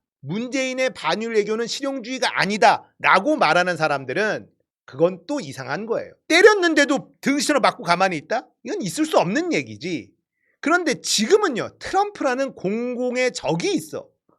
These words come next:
이런 상황에서 역사를 앞에 내세운다. 이건 안 된다라는 거예요. 그러니까 이거는 실용주의라고 이야기할 수 있겠죠. 일본 상황이 우리보다 훨씬 복잡하고 머리가 아픕니다. 이시바는 선거에 망했어요.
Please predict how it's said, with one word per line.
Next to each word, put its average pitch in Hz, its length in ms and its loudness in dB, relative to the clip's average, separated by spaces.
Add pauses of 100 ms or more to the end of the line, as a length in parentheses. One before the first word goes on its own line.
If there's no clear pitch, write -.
(180)
이런 269 300 2
상황에서 240 680 0 (220)
역사를 269 840 4
앞에 185 360 0
내세운다. 143 640 -2 (440)
이건 202 260 2
안 151 220 0
된다라는 170 680 2
거예요. 92 280 -6 (580)
그러니까 247 260 0
이거는 202 360 -2
실용주의라고 254 760 0
이야기할 139 420 -2
수 180 200 -12
있겠죠. 220 500 -10 (240)
일본 403 340 4
상황이 196 580 2
우리보다 180 420 2
훨씬 349 680 0
복잡하고 220 680 -2
머리가 160 460 0
아픕니다. 208 420 -6 (120)
이시바는 330 560 0
선거에 415 680 2
망했어요. 135 800 0